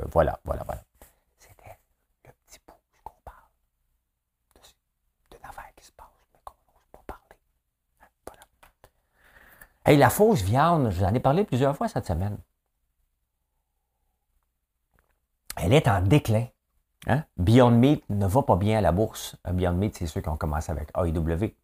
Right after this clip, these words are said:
Mais tout ça, c'est normal. Faut jamais oublier que dans n'importe quel marché qui arrive, il y a l'engouement du départ. Hein ? Les early adopters,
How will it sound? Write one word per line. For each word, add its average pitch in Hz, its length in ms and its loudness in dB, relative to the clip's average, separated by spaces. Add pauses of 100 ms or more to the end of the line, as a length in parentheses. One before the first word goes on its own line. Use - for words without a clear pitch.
(1700)
Mais 104 260 -2
tout 165 100 0
ça, 262 280 -4 (420)
c'est - 240 -8
normal. 85 540 -6 (680)
Faut 131 140 2
jamais 156 200 4
oublier 170 420 0
que 131 300 -2 (480)
dans 98 220 0
n'importe 131 420 0 (280)
quel 131 520 0 (340)
marché 110 600 -4 (160)
qui - 140 -6
arrive, 113 400 -2 (240)
il 90 80 -4
y 95 40 0
a 90 40 0
l'engouement 92 680 -2
du 76 140 -6
départ. 67 480 -8 (1800)
Hein ? 101 180 -2 (360)
Les 104 240 0
early 107 420 4
adopters, 90 520 0